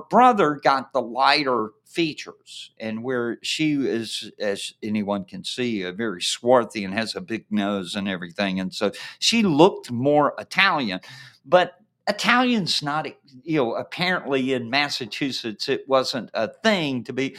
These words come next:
So she started telling people she was Native American, and that, and, and she rode that claim. Uh, that's what got her on Sesame Street,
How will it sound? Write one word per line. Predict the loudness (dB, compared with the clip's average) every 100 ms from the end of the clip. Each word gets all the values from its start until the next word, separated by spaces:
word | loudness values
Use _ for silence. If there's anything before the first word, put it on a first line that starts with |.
| -16 -16
So | -6 -2 0
she | -2 -4
started | -4 2 4 2 -4
telling | -4 -4 -4
people | -12 -16 -12 -12
she | -10 -10
was | -10 -12 -16
Native | -14 -12 -12 -10 -12 -8
American, | -8 -4 -2 -2 -4 -6 -10 -12 -14 -18 -10 -2
and | 0 2 4
that, | 4 2 -4
and, | -2 0 -2
and | -4 -2 -2 -4 -6
she | -4 -2
rode | 2 6 6 6 2 2
that | 4 4 0 -10
claim. | -6 -4 -2 -2 -6 -8 -16 -20 _
Uh, | 0 0 0
that's | 0 2 0 0
what | 0 0 0
got | 2 2
her | -2 0 0 -2 -4
on | -4 -4
Sesame | -2 0 0 0 -2 -2 -6 -14
Street, | -8 -6 -6 -6 -8 -10 _ -20